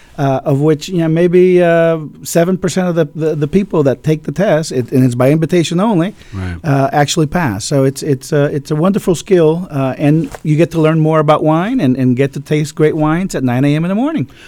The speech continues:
Speaker 2: Well, uh, that's true. And one thing that w-, amazed me this morning, as you're talking about Rioja,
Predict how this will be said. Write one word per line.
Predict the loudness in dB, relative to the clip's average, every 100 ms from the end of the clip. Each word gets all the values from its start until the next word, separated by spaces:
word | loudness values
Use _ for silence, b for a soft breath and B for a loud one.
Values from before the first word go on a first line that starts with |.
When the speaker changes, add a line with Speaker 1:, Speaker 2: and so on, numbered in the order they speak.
| B B
Speaker 2:
Well, | 2 2 0
uh, | -4 -4
that's | -2 -4 -2
true. | 0 2 2
And | 2 2
one | 2 2
thing | 2 0
that | 0 -2
w-, | -6 -4
amazed | -2 0 -2 -2
me | -4 -2
this | -6 -4
morning, | -6 -4 -6 -10 B B B
as | -4
you're | -2
talking | 0 -2 -2
about | -2
Rioja, | 0 2 2 0 -2